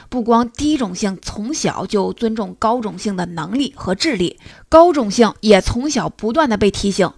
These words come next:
即使厄普西龙也是有价值的，每个人都需要别人。正是这种所有人都是社会大机器中的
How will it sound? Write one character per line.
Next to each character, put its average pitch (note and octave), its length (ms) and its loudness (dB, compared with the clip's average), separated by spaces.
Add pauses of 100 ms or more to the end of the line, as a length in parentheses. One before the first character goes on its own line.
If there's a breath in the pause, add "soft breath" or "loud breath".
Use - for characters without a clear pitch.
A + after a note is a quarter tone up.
(260 loud breath)
即 E4 180 6
使 G#3+ 200 2
厄 G3+ 180 2
普 G#3+ 100 0
西 C#4 180 2
龙 G#3+ 280 2
也 F3 160 0
是 G#3+ 140 -2
有 E3+ 120 -4
价 F3+ 220 4
值 E3 180 -2
的， F#3+ 140 2 (160 loud breath)
每 G3 260 0
个 D4 160 6
人 G#3 280 2
都 F#3+ 100 -4
需 G3 160 -8
要 F3 100 -4
别 F#3 220 2
人。 F#3+ 160 2 (400 loud breath)
正 D#4+ 180 6
是 B3+ 140 0
这 A#3 140 6
种 F#3 200 -2
所 G#3+ 320 0
有 C#4+ 140 4
人 G3 220 2
都 A3 120 -2
是 G#3 160 0
社 G3+ 200 0
会 G3 160 -2
大 - 260 -4
机 G#3 160 -6
器 G3+ 180 0
中 G#3+ 220 -2
的 A3+ 100 2